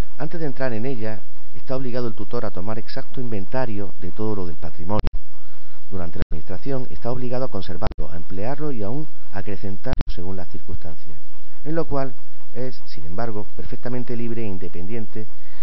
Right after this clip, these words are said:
excepto cuando el pupilo sea menor de siete años, se halla ausente o carezca de uso de la razón. Debe, pues, el tutilo, el pu-, perdón, debe, pues, el tutor mantener en buen estado los fon-,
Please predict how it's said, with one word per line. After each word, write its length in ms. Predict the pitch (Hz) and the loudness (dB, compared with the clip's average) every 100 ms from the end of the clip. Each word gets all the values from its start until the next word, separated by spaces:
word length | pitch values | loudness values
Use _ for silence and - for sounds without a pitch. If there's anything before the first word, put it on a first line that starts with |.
| - 147 | 0 0
excepto 540 | - 156 - - 143 | 0 0 0 0 0
cuando 320 | - 123 127 | 0 0 0
el 60 | 117 | 0
pupilo 400 | - - 117 117 | 0 0 0 0
sea 220 | - 110 | 0 0
menor 420 | 101 92 113 123 | 0 0 0 0
de 80 | - | 0
siete 320 | - 110 117 | 0 0 0
años, 340 | 117 104 98 98 - - - - | 0 0 0 0 0 0 0 0
se 140 | 107 | 0
halla 160 | 110 113 | 0 0
ausente 500 | - 101 95 107 92 - | 0 0 0 0 0 0
o 120 | 117 | 0
carezca 480 | 90 90 - 80 85 | 0 0 0 0 0
de 420 | - - 78 69 - | 0 0 0 0 0
uso 180 | - - | 0 0
de 80 | |
la 120 | - - | 0 0
razón. 280 | - - - - - - - - - - - - - - - - - - - - - - - - | 0 0 0 0 0 0 0 0 0 0 0 0 0 2 0 0 0 0 0 2 2 2 2 2
Debe, 200 | 117 131 | 2 2
pues, 200 | 123 135 | 2 2
el 60 | 120 | 2
tutilo, 420 | - 135 139 156 - - | 2 2 2 2 2 2
el 100 | 104 | 2
pu-, 120 | 95 | 2
perdón, 400 | - 104 110 98 117 | 2 0 0 0 0
debe, 180 | 131 | 0
pues, 260 | 127 127 110 | 0 0 0
el 80 | 95 | 0
tutor 340 | - 92 151 - - - | 0 0 0 0 2 0
mantener 420 | 104 98 107 120 151 | 0 0 0 0 0
en 120 | 120 | 0
buen 180 | 139 135 | 0 0
estado 360 | - 139 156 | 0 0 0
los 140 | 113 92 | 0 0
fon-, 340 | 107 117 120 | 0 0 0